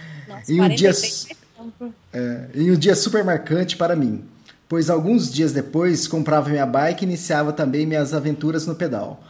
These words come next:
Speaker 2: Parece engraçado, mas continuo com a impressão da espontaneidade gostosa entre vocês. Parece estar se divertindo e isso faz toda a diferença e conquista. Parabéns por nos ap-, premiar com esses papos tão agradáveis.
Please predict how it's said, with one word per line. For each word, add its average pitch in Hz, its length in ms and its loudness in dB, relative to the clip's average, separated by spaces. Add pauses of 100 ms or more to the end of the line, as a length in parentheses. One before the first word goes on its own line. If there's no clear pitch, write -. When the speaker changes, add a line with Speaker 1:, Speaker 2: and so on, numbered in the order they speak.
(220)
Speaker 2:
Parece 170 300 0
engraçado, 139 680 -2
mas 131 200 -2
continuo 156 380 -2
com 156 80 -6
a 165 40 -2
impressão 147 440 -4
da 139 120 0
espontaneidade 135 920 -4
gostosa 143 540 -4
entre 143 140 -6
vocês. 143 500 -8 (300)
Parece 147 340 0
estar 147 240 -2
se 147 120 -8
divertindo 139 580 -4
e 156 40 0
isso 156 160 -6
faz 156 180 -2
toda 185 200 -4
a - 20 -8
diferença 175 640 -6
e 147 80 -4
conquista. 180 680 -6 (480)
Parabéns 143 640 -2 (160)
por 135 80 -2
nos 147 180 0
ap-, 147 140 -8 (160)
premiar 139 440 0
com 139 140 -6
esses 127 280 -6
papos 135 340 -4
tão 147 140 -4
agradáveis. 143 840 -8